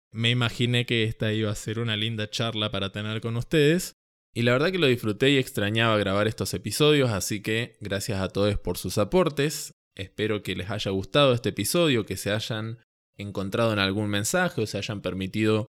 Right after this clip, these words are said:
cuestionarse cosas o, o algún momento de introspección, ¿por qué no?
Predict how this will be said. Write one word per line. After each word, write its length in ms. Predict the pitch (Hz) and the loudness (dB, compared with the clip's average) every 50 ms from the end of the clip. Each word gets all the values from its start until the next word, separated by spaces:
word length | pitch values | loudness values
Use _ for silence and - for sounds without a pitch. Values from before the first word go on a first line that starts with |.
| _ _ _ | _ _ _
cuestionarse 680 | - 98 92 - - 90 90 95 98 - - - 92 | -6 -6 -6 -6 -6 -4 -4 -4 -4 -4 -6 -8 -4
cosas 680 | - 151 151 156 147 - - 104 104 113 - - - - - | 0 2 2 2 2 0 -2 -2 -2 -2 -4 -8 -10 -10 -8
o, 420 | 87 87 87 87 - - - - _ _ | -6 -6 -6 -6 -8 -12 -16 -20 _ _
o 140 | - 90 | -8 -6
algún 240 | 90 92 95 113 113 | -4 -2 -2 -2 0
momento 440 | 110 110 107 104 110 113 113 110 110 | 0 0 0 2 0 0 2 0 0
de 60 | 104 98 | 0 0
introspección, 720 | 95 92 - 101 98 - - 101 95 - - 202 196 147 | -2 -6 -8 -10 -10 -8 -8 -8 -6 0 0 2 2 4
¿por 180 | - 117 110 107 | 4 2 2 4
qué 100 | - 120 | 4 4
no? 240 | 143 165 170 180 | 6 4 4 2